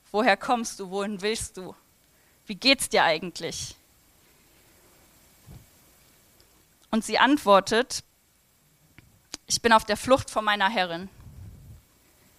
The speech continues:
Und der Engel sagt ihr, „Geh zurück.“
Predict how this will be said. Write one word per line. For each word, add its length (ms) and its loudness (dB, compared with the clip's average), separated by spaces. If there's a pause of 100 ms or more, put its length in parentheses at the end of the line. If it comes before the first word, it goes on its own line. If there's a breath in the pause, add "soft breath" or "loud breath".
(1160 loud breath)
Und 160 -6
der 220 4 (120)
Engel 320 4
sagt 320 4
ihr, 300 2 (340)
„Geh 160 -4
zurück.“ 540 -8